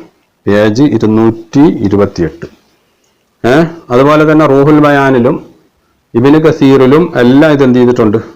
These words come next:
പറഞ്ഞിട്ടുണ്ട്. ആ, റൂഹുൽ ബയാനിൽ പറഞ്ഞത്, "ഹാദാ നഅത്തു ഔലിയായില്ലാഹി തആല നഅത്തഹും ബിഅൻ ത-, ആ, ബിഅൻ തഖ്ശയിറ ജുലൂദുഹും വ തത്മയിന്ന ഖുലൂബുഹും വലം യൻഅത്തുഹും." അല്ലാഹു തആല അവരെ കുറിച്ച് വിശേഷിപ്പിച്ചില്ല, "ബിദഹാബി അഖ്ലിഹിം", അവരുടെ ബുദ്ധി എന്ത് ചെയ്യും, നീങ്ങും, "ബൽ വശയാനി അലൈഹിം",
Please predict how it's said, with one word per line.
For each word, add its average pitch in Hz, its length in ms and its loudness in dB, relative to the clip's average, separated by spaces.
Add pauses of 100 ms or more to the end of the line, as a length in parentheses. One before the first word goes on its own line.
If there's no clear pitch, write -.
(260)
പറഞ്ഞിട്ടുണ്ട്. 95 640 -4 (720)
ആ, 127 120 0
റൂഹുൽ 131 280 2
ബയാനിൽ 160 440 2
പറഞ്ഞത്, 160 340 2
"ഹാദാ 151 380 0
നഅത്തു 147 380 0
ഔലിയായില്ലാഹി 151 920 2
തആല 147 340 0
നഅത്തഹും 151 640 0
ബിഅൻ 143 280 0
ത-, 143 100 -2
ആ, 135 500 0 (480)
ബിഅൻ 131 280 2
തഖ്ശയിറ 151 640 0
ജുലൂദുഹും 147 680 2
വ 143 60 2
തത്മയിന്ന 143 640 2
ഖുലൂബുഹും 113 640 -2 (520)
വലം 143 340 2
യൻഅത്തുഹും." 147 640 0
അല്ലാഹു 143 440 0
തആല 147 220 0
അവരെ 135 260 0
കുറിച്ച് 143 300 -2
വിശേഷിപ്പിച്ചില്ല, 139 880 0
"ബിദഹാബി 135 540 0
അഖ്ലിഹിം", 139 560 0
അവരുടെ 127 260 0
ബുദ്ധി 123 320 -2
എന്ത് 139 200 0
ചെയ്യും, 131 160 0
നീങ്ങും, 131 380 2
"ബൽ 127 120 2
വശയാനി 131 520 0
അലൈഹിം", 120 380 0